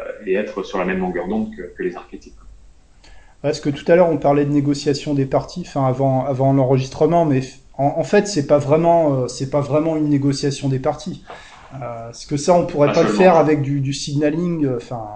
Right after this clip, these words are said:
Speaker 2: euh, ce, ce
Speaker 1: Ouais.
Speaker 2: serait beaucoup trop
Speaker 1: Mhm.
Speaker 2: compliqué, ouais. Ouais.
Speaker 1: Ouais, ouais, c'est clair. Bah, c'est ça qui est, c'est ça que moi j'aime dans, dans l'hypnose archétypale, c'est que on peut aller loin, en fait.
Speaker 2: Ouais.
Speaker 1: On peut vraiment creuser, on peut, euh, on peut explorer.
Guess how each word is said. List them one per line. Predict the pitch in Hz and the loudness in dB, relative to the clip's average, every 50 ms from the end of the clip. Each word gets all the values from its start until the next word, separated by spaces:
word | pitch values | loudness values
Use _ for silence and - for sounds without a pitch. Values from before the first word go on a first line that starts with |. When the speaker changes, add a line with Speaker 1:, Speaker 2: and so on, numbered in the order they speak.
| 101 - | -16 -16
Speaker 2:
euh, | - - - - _ - | -18 -20 -20 -20 _ -20
ce, | - - - 139 123 - - | -20 -12 -8 -8 -8 -8 -8
ce | - - | -6 -6
Speaker 1:
Ouais. | 85 | -6
Speaker 2:
serait | - - 143 | -4 -2 -2
beaucoup | 139 131 147 151 151 - | -2 0 -2 -4 -4 -6
trop | - - 147 139 | -4 -4 -2 -2
Speaker 1:
Mhm. | 139 139 | -2 -2
Speaker 2:
compliqué, | - 185 - - 160 131 | -2 -4 -4 -6 -8 -8
ouais. | 110 - - - - - - - | -8 -10 -14 -16 -18 -20 -16 -16
Ouais. | 127 - - - _ _ _ _ _ _ _ - _ _ _ - - - - - - - - - - - - - | -16 -16 -16 -20 _ _ _ _ _ _ _ -20 _ _ _ -20 -20 -20 -20 -20 -20 -20 -20 -20 -20 -10 -6 -4
Speaker 1:
Ouais, | 92 87 87 - - | -4 -2 -2 -4 -4
ouais, | 98 90 - - - - - | -4 -4 -6 -6 -10 -16 -18
c'est | - - | -18 -16
clair. | - 104 95 - - - - - - - - - - - - - - - - - - - - | -14 -14 -14 -16 -18 -20 -20 -20 -20 -20 -20 -20 -20 -20 -20 -20 -20 -20 -20 -20 -20 -10 -6
Bah, | - 107 | -6 -4
c'est | - 107 | -2 -2
ça | 110 135 - | -2 -2 -2
qui | - - - - 107 101 98 98 101 | -2 -4 -4 -2 0 0 0 0 -2
est, | - | -4
c'est | - - | -6 -6
ça | - 131 123 | -6 -6 -6
que | - - 113 | -4 -2 -2
moi | 110 110 | 0 0
j'aime | 107 107 117 117 113 110 | 2 2 2 2 0 0
dans, | 98 92 87 87 | 0 -2 -2 -4
dans | 87 90 | -4 -4
l'hypnose | 92 87 95 95 92 - | -4 -4 -6 -6 -8 -8
archétypale, | - - - - - 98 - 123 123 - | -8 -10 -12 -12 -8 -6 -4 -4 -4 -4
c'est | - - 95 90 - | -6 -8 -10 -10 -8
que | - 95 87 85 82 85 - - - - _ - - _ _ _ _ - - _ _ _ _ _ | -8 -8 -8 -8 -8 -10 -14 -18 -20 -20 _ -20 -20 _ _ _ _ -20 -20 _ _ _ _ _
on | - 98 | -14 -6
peut | - - 117 | -2 -2 0
aller | 107 110 110 | 0 0 0
loin, | 113 120 120 110 | 0 0 0 0
en | 101 - | -2 -4
fait. | - - - - - - - - - | -6 -8 -10 -12 -16 -20 -14 -8 -4
Speaker 2:
Ouais. | 139 131 143 - - - - - - | -2 -2 -2 -4 -8 -18 -18 -16 -14
Speaker 1:
On | - | -10
peut | - - 104 | -6 -4 -4
vraiment | 98 95 107 113 117 113 - - - | -2 -2 0 0 0 -2 -2 -6 -8
creuser, | - - - 117 107 - 110 117 120 113 | -8 -4 -2 -2 0 0 0 0 0 0
on | 104 95 90 - | 0 -2 -4 -4
peut, | - 110 107 107 | -4 -2 -2 0
euh, | 101 92 87 87 | 0 -2 -2 -4
on | - | -4
peut | - 110 107 | -4 -2 -2
explorer. | 104 - - - 107 101 107 120 - | -2 -4 -4 -4 -2 -2 -2 -2 -4